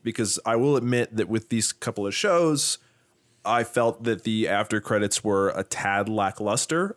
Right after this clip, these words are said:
um, at least with the Scarlet Witch, um, with WandaVision, um, that potentially hinted to some pretty big things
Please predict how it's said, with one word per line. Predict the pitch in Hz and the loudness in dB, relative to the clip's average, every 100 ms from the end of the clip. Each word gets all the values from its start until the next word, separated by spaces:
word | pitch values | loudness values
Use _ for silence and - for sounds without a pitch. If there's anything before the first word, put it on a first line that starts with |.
| - | -2
um, | 107 104 101 101 | 0 0 -2 -2
at | 113 | -2
least | 131 165 - | 0 0 0
with | 127 117 110 - - _ _ _ _ - | 2 2 2 -4 -6 _ _ _ _ -6
the | 113 110 | -2 0
Scarlet | 104 - 117 110 98 | 0 2 2 2 2
Witch, | 113 104 - - - - _ | 2 2 0 0 -2 -6 _
um, | 104 101 98 92 92 90 - | -2 0 0 -2 -4 -6 -6
with | 113 104 | -4 -2
WandaVision, | 110 117 110 98 95 98 90 90 _ 107 | 0 0 0 0 0 -2 -4 -10 _ -4
um, | 101 98 92 90 90 _ | -2 -2 -4 -8 -12 _
that | 117 107 107 - _ _ _ _ _ _ - | 0 2 0 -2 _ _ _ _ _ _ -6
potentially | 120 - 143 143 - 127 113 110 107 101 98 | -4 -2 0 0 2 2 2 2 2 0 -4
hinted | - 123 117 - 107 - | -6 -4 -2 0 -2 -2
to | - 113 | -2 -2
some | 104 - 107 101 | 0 0 -2 -4
pretty | 123 113 | -2 -2
big | 98 107 101 | 0 -2 -2
things | - 110 107 104 101 - | -2 0 0 0 0 0